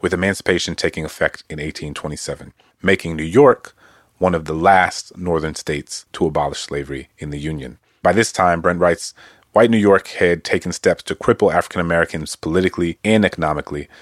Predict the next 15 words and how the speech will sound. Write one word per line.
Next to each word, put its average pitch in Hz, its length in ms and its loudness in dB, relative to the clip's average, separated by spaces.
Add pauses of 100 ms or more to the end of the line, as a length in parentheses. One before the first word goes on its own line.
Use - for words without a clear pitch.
(240)
Black 101 240 4
men 92 200 2
had 82 120 -4
largely 87 400 2
been 80 220 -6
banished 95 420 2
from 82 220 -4
lucrative 85 360 -2
skill 87 280 2
trades 80 400 0
and 82 160 -8
relegated 80 480 -2
to - 80 -18
subsistence - 600 -4
jobs. 92 460 2